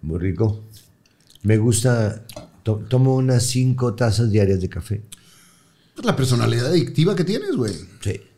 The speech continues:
Speaker 1: Empieza en la mañana, tomo un café. Y luego, eh, eh, ya desayuno, no sé qué. Voy a empezar, a-, antes de entrenar,
Speaker 2: Otro.
Speaker 1: un café. Y luego termino de comer, otro café. Y luego termina la cena, otro café. Antes de dormir, otro café. Y dice, "¿Puedo, puedo, pues, tomar café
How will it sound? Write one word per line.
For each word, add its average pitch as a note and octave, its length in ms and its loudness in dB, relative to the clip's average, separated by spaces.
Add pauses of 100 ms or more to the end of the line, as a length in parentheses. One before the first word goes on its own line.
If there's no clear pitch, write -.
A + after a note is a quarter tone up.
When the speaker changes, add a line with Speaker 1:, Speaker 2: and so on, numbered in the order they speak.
(240)
Speaker 1:
Empieza D#3 440 8
en F#3 60 8
la F3 80 6
mañana, G#3+ 440 4
tomo D3 200 4
un B2+ 80 4
café. - 260 -6 (480)
Y A#2 80 2
luego, C#3 460 8
eh, C3 120 4
eh, A#2 920 2
ya A#2 140 4
desayuno, A2+ 460 2
no C#3 100 2
sé A#2+ 100 -2
qué. C#3+ 300 2
Voy C#3+ 140 6
a - 20 10
empezar, C#3+ 400 4
a-, C3 140 2
antes C3 200 0
de A#2 60 0
entrenar, B2 560 -2
Speaker 2:
Otro. C#3+ 180 0
Speaker 1:
un G2+ 60 0
café. - 260 -6 (580)
Y A2+ 100 4
luego C#3 180 10
termino C#3+ 260 6
de C#3+ 100 4
comer, F#3+ 320 -2 (140)
otro - 240 -8
café. - 300 -20 (360)
Y A#2 100 6
luego B2+ 280 10
termina C3+ 300 4
la B2 80 4
cena, D#3 240 2
otro A#2+ 120 -2
café. C#3 360 -2
Antes G#2+ 220 2
de G2+ 40 4
dormir, C#3 420 2
otro G#2 140 -2
café. D#2 260 -14 (680)
Y A2+ 60 4
dice, G#2 160 4
"¿Puedo, F3 260 0
puedo, C4 280 2
pues, F#2+ 240 0
tomar E3 460 2
café B2+ 400 0